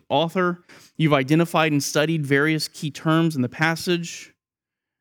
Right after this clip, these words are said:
You've gone into lexicons and dictionaries and word books, and you've studied out those words and figured out how they're used in the Bible and extra biblical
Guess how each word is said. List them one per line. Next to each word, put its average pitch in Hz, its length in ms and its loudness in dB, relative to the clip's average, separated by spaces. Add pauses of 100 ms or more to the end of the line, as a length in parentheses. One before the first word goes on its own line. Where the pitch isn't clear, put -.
(580)
You've 123 160 -6
gone 135 220 4
into 131 160 2
lexicons 156 640 0
and 127 100 2
dictionaries 147 680 2
and 120 100 -4
word 143 240 0
books, 139 400 -2
and 117 140 -6
you've 123 160 -6
studied 139 280 -2
out 135 200 0
those 131 200 -2
words 131 400 -4
and 117 120 -12
figured 139 180 -4
out 131 140 -2
how 135 160 -2
they're 131 120 -4
used 131 540 -2 (580)
in 131 100 0
the 123 40 0
Bible 143 520 2
and 120 440 -4
extra 143 300 -4
biblical 135 480 -2